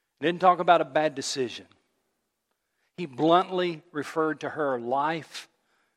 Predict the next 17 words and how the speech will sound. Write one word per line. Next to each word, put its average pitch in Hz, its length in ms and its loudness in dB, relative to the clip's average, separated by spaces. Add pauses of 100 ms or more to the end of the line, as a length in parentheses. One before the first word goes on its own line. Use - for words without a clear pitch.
(140)
of - 80 -20
sin. 107 480 -10 (2000)
Ladies 170 220 0
and 170 100 -10
gentlemen, 185 320 -2
Jesus 185 400 -4
did 175 160 -2
not 170 260 -2
die 180 220 2
for 175 180 -4
our 156 160 0
mistakes. 180 680 -2
He 165 200 -12
died 151 340 -4
for 151 140 -8
our 131 140 -6
sin. 113 480 -10